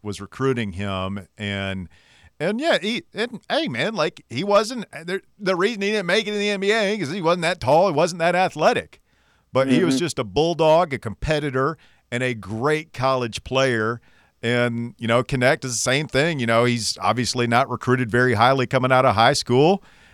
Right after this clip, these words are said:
Speaker 1: and, like, he, he comes here and people challenge him, and he just puts his nose down. He, like, he, he's got a chip on his shoulder, man. So that's the kind of guy that we like around here, and he's having a similar impact. He's having a great season.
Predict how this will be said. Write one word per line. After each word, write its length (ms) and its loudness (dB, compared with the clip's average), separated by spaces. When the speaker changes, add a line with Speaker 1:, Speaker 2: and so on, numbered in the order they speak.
Speaker 1:
and, 680 4
like, 420 0
he, 280 -2
he 180 -2
comes 360 0
here 460 0
and 680 0
people 260 2
challenge 560 6
him, 320 4
and 320 -2
he 100 -4
just 180 -4
puts 200 2
his 200 -6
nose 260 2
down. 260 4
He, 260 -4
like, 220 0
he, 160 -4
he's 240 -4
got 140 6
a 40 -6
chip 280 4
on 120 6
his 80 -2
shoulder, 380 -2
man. 300 -2
So 320 -2
that's 200 0
the 80 -8
kind 220 2
of 60 -4
guy 260 6
that 240 -2
we 140 0
like 320 2
around 320 -2
here, 460 0
and 500 -4
he's 200 -6
having 200 2
a 60 -4
similar 400 -2
impact. 400 -2
He's 80 -6
having 160 0
a 40 -6
great 300 -2
season. 420 -2